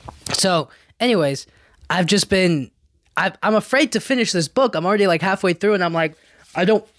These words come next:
want to finish it because then I'll have to get another book. This thing is addicting. I'm,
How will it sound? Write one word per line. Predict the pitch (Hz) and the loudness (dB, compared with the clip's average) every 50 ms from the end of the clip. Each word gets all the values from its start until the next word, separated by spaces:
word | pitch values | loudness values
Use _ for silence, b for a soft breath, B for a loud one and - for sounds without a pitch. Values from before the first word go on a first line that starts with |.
| - - _ | -20 -20 _
want | 147 165 190 214 220 220 | -4 -2 0 0 2 0
to | 185 | 0
finish | 156 - - 254 277 254 233 - | -2 0 0 0 2 2 2 0
it | 185 160 - | 0 -2 -2
because | 165 156 - 165 147 143 | -4 -2 -2 -2 -2 0
then | 156 180 185 185 180 175 165 B B B B B B | 0 0 2 2 0 0 -4 B B B B B B
I'll | 135 135 | -2 0
have | 151 160 | 0 0
to | - 170 | 0 -2
get | 147 - 156 139 | 0 0 0 2
another | 135 131 139 160 170 180 175 | 2 2 2 0 2 0 0
book. | 151 202 196 190 - | 2 0 0 0 0
This | 190 202 - | -2 -2 0
thing | 254 208 | 0 0
is | 220 185 175 | 2 2 2
addicting. | 156 147 - - 254 269 - - - 175 139 131 139 147 - - | 0 -2 0 0 0 0 0 -2 -4 -4 -4 -4 -6 -6 -6 -2
I'm, | 156 165 165 160 160 | -2 0 0 -2 -2